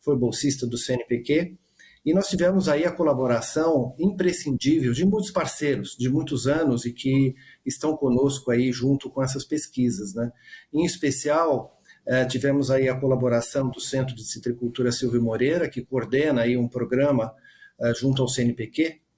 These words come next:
né, o Instituto Nacional de Ciência e Tecnologia de Genômica para o Melhoramento de Citros, que integra aí uma plataforma muito grande pra melhoramento de de variedades de citros. Então, nós entrega-, inte-, integramos essa equipe,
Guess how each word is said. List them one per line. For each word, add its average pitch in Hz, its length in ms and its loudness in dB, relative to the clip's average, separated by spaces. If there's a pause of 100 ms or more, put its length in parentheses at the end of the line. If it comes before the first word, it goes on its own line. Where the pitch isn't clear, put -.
né, 117 200 -6
o 123 80 -8
Instituto 127 480 -8
Nacional 123 440 -2
de - 100 -4
Ciência 123 380 -6
e - 40 -12
Tecnologia 117 640 -4
de 117 80 -10
Genômica 123 640 0
para 120 180 -4
o 117 60 2
Melhoramento 117 560 -2
de 101 100 -8
Citros, - 600 -6 (420)
que 139 140 0
integra 127 600 0
aí 127 120 2
uma 120 180 -2
plataforma 123 720 0
muito 135 220 0
grande 139 480 0
pra 117 240 0
melhoramento 117 640 -2
de 107 240 -10 (380)
de 110 160 -6
variedades 117 600 -2
de 107 120 -8
citros. 147 540 -4
Então, 131 140 -2
nós 123 180 0
entrega-, 127 520 -2
inte-, 139 300 0
integramos 139 600 2
essa 123 180 -2
equipe, 165 420 -6